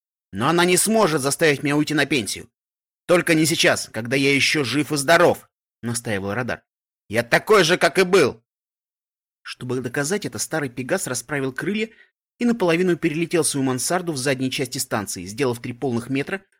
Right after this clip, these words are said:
прежде чем приземлиться, ужасно хрипя. "И полегче!" — сказал Каламити, вдруг очнувшись от полностью охватившего его благоговейного ступора.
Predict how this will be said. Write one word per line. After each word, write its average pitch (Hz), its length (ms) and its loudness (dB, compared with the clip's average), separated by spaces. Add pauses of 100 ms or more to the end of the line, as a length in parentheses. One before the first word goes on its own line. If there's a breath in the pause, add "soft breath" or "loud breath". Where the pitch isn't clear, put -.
(120)
прежде 165 220 0
чем 156 140 0
приземлиться, 131 580 -2
ужасно 123 380 -4
хрипя. 117 380 -12 (760)
"И 180 140 -2
полегче!" — 190 640 0 (240)
сказал 117 400 -8
Каламити, 127 420 -6
вдруг 120 300 -10
очнувшись 151 520 -4
от - 240 -8
полностью 143 500 -6
охватившего 139 640 -6
его 151 220 -6 (220 soft breath)
благоговейного 147 800 0
ступора. - 460 -8